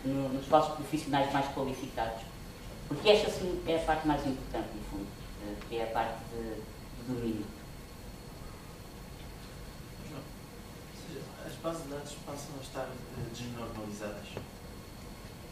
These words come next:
Speaker 1: Esta base de dados está normalizada, esta base de dados está sempre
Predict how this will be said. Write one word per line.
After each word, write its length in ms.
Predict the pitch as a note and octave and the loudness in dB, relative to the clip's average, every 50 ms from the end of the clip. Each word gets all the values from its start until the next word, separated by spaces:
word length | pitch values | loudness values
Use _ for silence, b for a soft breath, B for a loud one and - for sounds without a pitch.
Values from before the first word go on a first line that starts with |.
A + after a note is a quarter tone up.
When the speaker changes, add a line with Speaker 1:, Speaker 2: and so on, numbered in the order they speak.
| - - | 6 10
Speaker 1:
Esta 260 | - - - - G3 | 10 10 10 10 8
base 200 | F3 F3 E3 D#3+ | 12 12 12 12
de 60 | - | 12
dados 200 | F3 D#3 - - | 10 10 10 8
está 160 | - - D3 C#3 | 8 8 8 10
normalizada, 880 | C3 B2+ B2 B2 B2 A#2+ A#2+ A#2+ - - C#3+ D3 - - G3+ G3+ - - - - - - - - - | 10 8 6 4 4 2 2 0 2 6 8 8 8 8 4 0 -2 -4 -8 -10 -10 -10 -10 -6 -2
esta 240 | F#3 F#3+ - - D#3 | -2 0 0 0 2
base 280 | D3+ D3+ D3 C#3+ - - | 6 6 6 6 6 6
de 60 | - | 8
dados 220 | D#3+ D#3+ - - | 8 8 8 6
está 160 | - D#3+ - | 4 2 2
sempre 400 | - - - - F3+ E3+ D#3 C#3 | 2 2 0 0 2 2 2 2